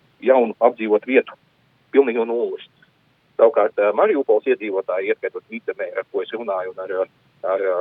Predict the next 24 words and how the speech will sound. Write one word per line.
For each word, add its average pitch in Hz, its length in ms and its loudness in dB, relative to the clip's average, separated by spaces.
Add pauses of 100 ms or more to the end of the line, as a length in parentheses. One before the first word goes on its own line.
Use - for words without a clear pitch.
(140)
universitātes 107 720 -2
rektoru, 95 340 -2 (500)
viņi 160 180 -6
saka, - 240 0
ka - 80 -2
viņi 113 160 -20 (160)
obligāti 104 400 0
grib 135 160 -6
atjaunot 143 400 0
savu 127 160 2
pilsētu, 131 400 0
jo 104 160 2
tur 135 160 -6
ir 113 160 -8
osta, 110 460 0 (220)
kur - 200 -2
nav 135 160 0
iespējams 113 320 -2
pārcelt 127 340 0
uz 117 140 -14
citu 123 240 -16
vietu. 113 200 -6 (520)
Un, 113 240 -8
ā, 110 120 2